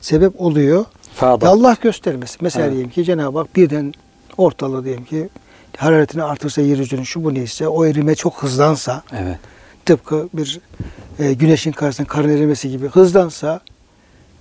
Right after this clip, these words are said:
Speaker 1: yü-, çok büyük çünkü buzul kitleleri var. Peki hocam böyle bir şey sebep olabilir mi?
Speaker 2: Olur. Çünkü fadat kelimesi feyazan, suyun kabarıp taşması, çoğalması manasında. Yani bu da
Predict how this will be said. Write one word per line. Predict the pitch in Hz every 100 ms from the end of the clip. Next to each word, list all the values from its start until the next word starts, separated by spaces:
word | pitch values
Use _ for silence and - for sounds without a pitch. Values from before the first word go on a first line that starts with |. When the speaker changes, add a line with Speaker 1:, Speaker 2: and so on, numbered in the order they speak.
| _ -
Speaker 1:
yü-, | 147
çok | 147 202 - -
büyük | 185 -
çünkü | 151 135
buzul | 143 139
kitleleri | 123 - 151 139 131
var. | 143 196 - - - _ _ _ -
Peki | 190 180
hocam | 185 170
böyle | 160 170
bir | 165
şey | -
sebep | 165 170
olabilir | 165 165 170 202
mi? | 202 190 - -
Speaker 2:
Olur. | 123 139 170 113
Çünkü | 139 147
fadat | 143 - 151 147 156 -
kelimesi | - 143 131 - 170 170
feyazan, | 147 151 131 143 165 - _ -
suyun | - - 143 143 - 143 139
kabarıp | - 147 135 139 -
taşması, | 135 - 143 - - - _ _ - - - - - _
çoğalması | - 131 131 127 120 113
manasında. | 110 101 92 - 101 104 - - _ _ - - - _ -
Yani | 117 110 110 113
bu | 131
da | 120 123